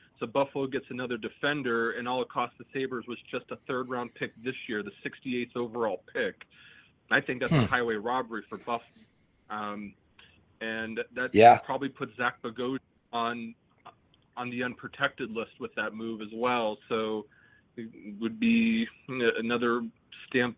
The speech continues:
Speaker 1: for why they would go Liljegren if you wanna talk about, you know, getting a blue line together.
Speaker 2: Well, there's been rumors that there was, uh,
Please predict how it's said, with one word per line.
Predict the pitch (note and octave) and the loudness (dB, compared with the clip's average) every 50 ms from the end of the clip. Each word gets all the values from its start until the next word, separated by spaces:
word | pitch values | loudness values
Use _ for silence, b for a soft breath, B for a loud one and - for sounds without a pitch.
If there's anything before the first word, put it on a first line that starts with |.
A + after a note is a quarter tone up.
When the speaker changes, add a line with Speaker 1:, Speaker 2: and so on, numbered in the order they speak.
| - - | -8 -4
Speaker 1:
for | C3+ A#2+ A#2 A#2 A2+ | 0 0 0 0 0
why | A2 A2 A2+ A2+ A2+ A2+ | -2 0 2 2 2 2
they | A2+ A2 A#2 A#2 | 0 -2 -4 -6
would | A#2 A2+ A2 | -6 -6 -6
go | A#2 A#2 A2 | -4 -4 -2
Liljegren | A2 A2 A#2+ B2+ B2+ A#2+ G#2+ A2 A2 G#2+ G#2 G#2+ | 0 0 -2 -2 -2 -4 -6 -6 -6 -6 -8 -8
if | G#2+ - - | -12 -12 -12
you | A#2+ A2 | -10 -8
wanna | A2 A2+ A2 | -8 -8 -8
talk | G#2 - A#2 G#2+ - - | -6 -6 -6 -6 -6 -8
about, | A2+ G#2 G#2+ G#2+ G2+ G#2+ G#2+ - _ _ _ _ _ _ | -8 -6 -6 -4 -4 -6 -8 -10 _ _ _ _ _ _
you | - A2 | -10 -8
know, | A2 G#2+ | -8 -8
getting | G#2+ A2 A#2+ A#2 A2+ A2+ | -6 -6 -6 -4 -4 -4
a | A2 G#2 G#2 | -4 -4 -6
blue | G2+ F#2+ A#2 B2+ B2 | -6 -6 -4 -4 -2
line | A#2 A2+ G#2+ G#2 G2 | -2 -2 -2 -4 -4
together. | F#2+ F#2+ F#2+ F#2 F2+ F2+ F2+ F#2+ - _ - - - - - - - _ _ _ _ _ _ _ _ _ _ - b b b b b b - | -6 -8 -8 -8 -8 -8 -10 -12 -14 _ -20 -20 -20 -20 -20 -20 -20 _ _ _ _ _ _ _ _ _ _ -20 b b b b b b 8
Speaker 2:
Well, | - B2 | 10 12
there's | F#3+ G3 | 12 12
been | E3 E3+ D#3 C#3 | 12 10 10 12
rumors | C3 C#3 D3 D#3+ D3+ C#3 B2+ A2 - | 12 12 12 12 12 10 10 10 10
that | - A#2 A2 - | 10 8 10 10
there | A#2+ A#2 A#2 | 10 12 12
was, | A#2 A2 - - | 12 12 10 8
uh, | B2 A2+ G#2+ G#2+ G#2 G2+ G2 F#2+ | 8 10 12 12 12 12 10 8